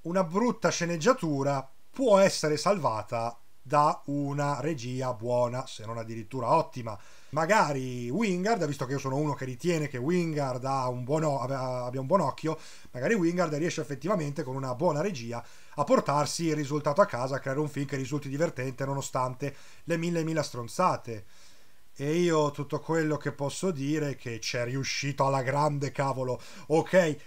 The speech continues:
è un film stupido a livello di scrittura, sì, è innegabile, ripeto, chi mi dice che è scritto bene, che cazzo di film hai visto, fallo vedere anche a me. Eh, però ragazzi, qui Adam Wingard veramente, cioè, proprio sembra che Adam Wingard abbia pensato: "Ok, sta sceneggiatura fa cagare, la render-, ci penso io a renderla figa."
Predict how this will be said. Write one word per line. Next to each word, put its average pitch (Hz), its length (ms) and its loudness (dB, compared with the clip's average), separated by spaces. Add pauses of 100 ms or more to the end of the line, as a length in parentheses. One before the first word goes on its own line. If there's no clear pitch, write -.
è 160 80 2
un 170 160 6
film 190 320 2
stupido 202 540 2
a - 20 10
livello 190 260 6
di 185 60 4
scrittura, 170 540 2
sì, 180 360 2
è 151 100 2
innegabile, 165 800 2
ripeto, 170 360 2
chi 175 140 -4
mi 165 80 -2
dice 185 240 2
che 180 100 0
è 175 40 4
scritto 175 360 2
bene, 185 400 4
che 160 140 -4
cazzo 156 240 -2
di 147 80 -4
film 156 140 -2
hai 156 80 0
visto, 165 200 0
fallo 156 180 2
vedere 160 220 4
anche 160 160 4
a 208 60 12
me. 175 200 2 (440)
Eh, 139 120 -4 (200)
però 180 260 8
ragazzi, 165 440 2
qui 190 180 2
Adam 170 260 4
Wingard 180 380 2
veramente, 170 340 0
cioè, 165 140 -2
proprio 185 180 8
sembra 208 220 6
che 208 80 4
Adam 214 160 4
Wingard 262 240 4
abbia 196 140 4
pensato: 127 580 -2 (400)
"Ok, 165 400 4
sta 156 100 -2
sceneggiatura 170 500 2
fa 185 120 4
cagare, 117 420 -2 (200)
la 156 120 4
render-, 190 380 6
ci - 100 -8
penso 202 380 4
io 202 160 10
a - 20 8
renderla 185 320 4
figa." 107 340 -8